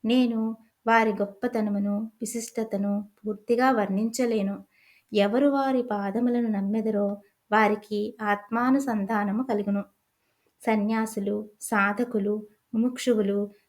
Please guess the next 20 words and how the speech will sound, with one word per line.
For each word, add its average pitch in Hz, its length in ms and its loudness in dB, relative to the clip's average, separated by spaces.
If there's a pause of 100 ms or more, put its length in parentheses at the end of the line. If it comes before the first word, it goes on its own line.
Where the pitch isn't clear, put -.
(120)
తదితరులు 226 640 2
అనేక 247 400 0
మంది 208 400 2 (340)
సాయిబాబా 220 640 2
వద్దకు 202 380 -4
వచ్చేడివారు. 208 680 0 (540)
బాబా 208 420 4
వారితో 208 520 -2
కలిసి 202 480 -2 (400)
నవ్వుతూ, 214 640 0
సంభాషించుచూ 214 1040 -2 (240)
సంచరించుచున్నప్పటికీ, 214 1400 -2 (300)
వారి 226 260 6
నాలుకపై 208 800 -2 (280)
అల్లా 220 400 4
మాలిక్ 220 560 2
అను 214 160 0
మాట 202 520 -2 (280)
ఎప్పుడూ 196 520 0
నాట్యమాడుచుండెడిది. 208 1400 0